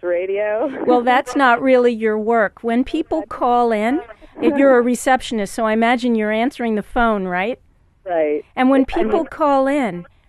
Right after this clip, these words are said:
Speaker 2: um, do you ever have an opportunity to just suddenly be feeling when you're talking to them,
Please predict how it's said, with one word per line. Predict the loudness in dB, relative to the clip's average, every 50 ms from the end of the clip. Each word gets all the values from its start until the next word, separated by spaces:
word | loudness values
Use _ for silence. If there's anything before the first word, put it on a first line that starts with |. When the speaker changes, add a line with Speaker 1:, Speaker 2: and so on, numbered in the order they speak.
| _ _ _
Speaker 2:
um, | -6 -4 -2 -2 -2
do | -4 -2
you | -2 0
ever | 0 0 -2 -4 -6
have | -4 -4 -4 -4
an | -4 -4 -4
opportunity | -4 -6 -6 -8 -12 -12 -10 -6 -4 -4 -2 -2 -6 -6 -8 -8 -8
to | -10 -12 -14 -14 -14
just | -10 -8 -8 -8 -8 -10
suddenly | -14 -10 -8 -6 -6 -4 -4 -4 -4 -4 -4 -6 -6 -10 _ _ _ _ _
be | -10 -10 -10
feeling | -10 -12 -16 -12 -6 -6 -4 -4 -4 -4 -4 -4 -4 -4
when | -4 -4 -6
you're | -6 -8
talking | -10 -12 -10 -10 -10 -8 -8 -8 -8 -8
to | -8 -10 -10
them, | -8 -6 -6 -6 -6 -6